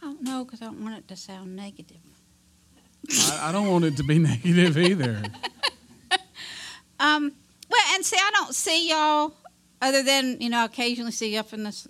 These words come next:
Speaker 1: sanctuary or something like that, but I don't really see you collectively.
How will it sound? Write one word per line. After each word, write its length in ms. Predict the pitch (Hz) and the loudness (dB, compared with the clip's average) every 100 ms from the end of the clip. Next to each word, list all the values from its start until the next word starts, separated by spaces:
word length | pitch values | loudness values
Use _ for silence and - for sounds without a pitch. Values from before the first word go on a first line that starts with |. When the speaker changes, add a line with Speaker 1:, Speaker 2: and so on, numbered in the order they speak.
| _ | _
Speaker 1:
sanctuary 800 | - 202 - 196 196 190 196 185 | -10 -10 -10 -10 -6 -6 -6 -8
or 80 | 165 | -10
something 260 | 196 190 | -12 -12
like 120 | 190 | -12
that, 120 | 180 226 | -8 -2
but 80 | |
I 60 | 262 | 0
don't 160 | 277 240 | 0 0
really 200 | 240 220 | -2 -2
see 280 | - 247 | -4 -4
you 240 | 240 214 185 - - | -4 -6 -10 -14 -12
collectively. 880 | 220 208 208 - 156 156 147 101 | -4 -2 -2 -4 -10 -8 -8 -10